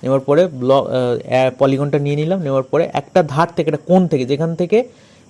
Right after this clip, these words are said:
দেখো যে আমি যেমনভাবে করছি এরকমভাবে তোমরা কিন্তু একটা জাংশন পয়েন্ট থেকে শুরু করবে, তাতে সুবিধা হবে তোমার। তো জাংশন পয়েন্ট থেকে এরকমভাবে ক্লিক করে করে যাবে, আহ,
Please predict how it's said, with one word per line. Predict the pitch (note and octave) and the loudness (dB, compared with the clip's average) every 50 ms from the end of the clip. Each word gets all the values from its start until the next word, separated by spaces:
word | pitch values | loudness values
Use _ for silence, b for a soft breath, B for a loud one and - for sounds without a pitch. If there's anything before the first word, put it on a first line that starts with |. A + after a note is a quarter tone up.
| _ | _
দেখো | - D#3 D3 F3 D3+ | -2 0 2 2 0
যে | - - C3+ C#3 | 0 0 0 0
আমি | C3+ D3+ E3 | 2 2 4
যেমনভাবে | D#3 F3 F3 E3+ E3+ F3+ F3+ | 4 4 4 6 4 2 2
করছি | E3+ D#3+ E3 E3 - G3 | 2 2 0 2 2 2
এরকমভাবে | E3 D#3 D3 D#3 E3 E3+ E3+ E3 | 2 2 2 2 4 4 4 4
তোমরা | F3 E3+ E3+ F3 | 4 2 2 2
কিন্তু | E3 F3+ E3+ E3+ E3+ | 0 0 0 2 2
একটা | D#3+ - - - G3 G#3 B3 - - - - B2 | 2 2 0 0 0 0 0 -2 -8 -12 -2 0
জাংশন | C#3 D3+ E3 D#3 - F#3+ F3+ | 2 2 2 4 2 2 2
পয়েন্ট | E3 E3+ D#3+ D#3+ D#3 | 4 2 2 2 2
থেকে | F#3+ F#3+ | 2 2
শুরু | F3+ - D3 C3 | 2 0 -4 -4
করবে, | A#2 A#2 A2+ A#2+ | -2 -2 -2 0
তাতে | C#3 C#3+ | 0 0
সুবিধা | C#3 C#3 - C3 B2 A2 A2 | -2 -2 -2 -2 0 0 0
হবে | G#2 G2+ | -2 -2
তোমার। | - G#2 G2+ G#2 G#2+ b b b b b b b | -4 -8 -10 -10 -12 b b b b b b b
তো | - | 0
জাংশন | C3 C#3+ D3+ C#3+ F3 F3 E3+ | 0 0 0 0 -2 -2 0
পয়েন্ট | E3 E3 E3 D#3+ F#3+ | 0 -2 -2 -2 -2
থেকে | F#3 F3 | -4 -4
এরকমভাবে | D#3 D#3 E3 E3 E3 F3 F#3 A#3 B3+ b b b b b _ | -4 -4 -4 -2 -2 0 0 0 -2 b b b b b _
ক্লিক | - E3+ E3 E3+ | -2 0 0 2
করে | F3+ F3 E3 | 0 0 2
করে | E3 F3 E3+ | 2 0 0
যাবে, | D#3 D#3 D#3 G3 C#4 | 0 0 0 0 -4
আহ, | - - _ _ _ _ _ _ _ _ _ _ _ _ _ _ _ _ _ _ _ - _ _ _ _ _ - - C3 C3 C3 C3 B2 A#2 G#2 - - - - | -4 -8 _ _ _ _ _ _ _ _ _ _ _ _ _ _ _ _ _ _ _ -20 _ _ _ _ _ -14 -8 -6 -4 -2 -2 -2 -4 -6 -8 -14 -20 -20